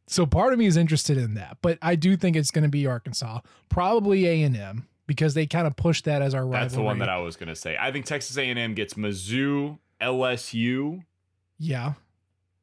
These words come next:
Speaker 2: And then who would be there?
Speaker 1: Texas?
Speaker 2: Probably Texas.
Speaker 1: Texas,
Speaker 2: Yeah,
Speaker 1: yeah.
Speaker 2: probably Texas.
Speaker 1: Yeah. And
Speaker 2: So
Speaker 1: then
Speaker 2: who would Oklahoma get?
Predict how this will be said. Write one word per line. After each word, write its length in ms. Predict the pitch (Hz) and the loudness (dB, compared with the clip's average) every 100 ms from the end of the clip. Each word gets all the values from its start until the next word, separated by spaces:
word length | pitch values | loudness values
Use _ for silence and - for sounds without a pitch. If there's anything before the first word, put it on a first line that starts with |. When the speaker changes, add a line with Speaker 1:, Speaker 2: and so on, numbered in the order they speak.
| _ | _
Speaker 2:
And 220 | - 113 117 | -20 -14 -8
then 500 | 117 117 117 113 107 | -8 -6 -6 -8 -8
who 180 | 113 139 | -8 -6
would 160 | 139 117 | -4 -4
be 120 | 113 | -4
there? 180 | 110 107 | -4 -4
Speaker 1:
Texas? 340 | - 131 143 143 | -4 -2 0 2
Speaker 2:
Probably 220 | 131 117 | 2 0
Texas. 540 | 131 104 - 80 113 | -2 -6 -6 -14 -10
Speaker 1:
Texas, 280 | - 120 - | -10 -8 -4
Speaker 2:
Yeah, 140 | 117 | -4
Speaker 1:
yeah. 60 | 71 | -4
Speaker 2:
probably 420 | 73 107 104 90 90 | -4 -6 -4 -6 -6
Texas. 640 | 98 85 - - - - 135 | -6 -8 -10 -16 -16 -16 -16
Speaker 1:
Yeah. 180 | - - _ _ _ _ _ _ _ _ _ _ _ _ | -18 -20 _ _ _ _ _ _ _ _ _ _ _ _
And 140 | 143 139 | 0 2
Speaker 2:
So 80 | 156 | 4
Speaker 1:
then 60 | |
Speaker 2:
who 100 | 170 247 | 4 2
would 180 | 220 170 | 0 2
Oklahoma 720 | 175 170 139 135 170 135 87 | 0 0 -2 0 -2 -2 -6
get? 260 | - - | -8 -12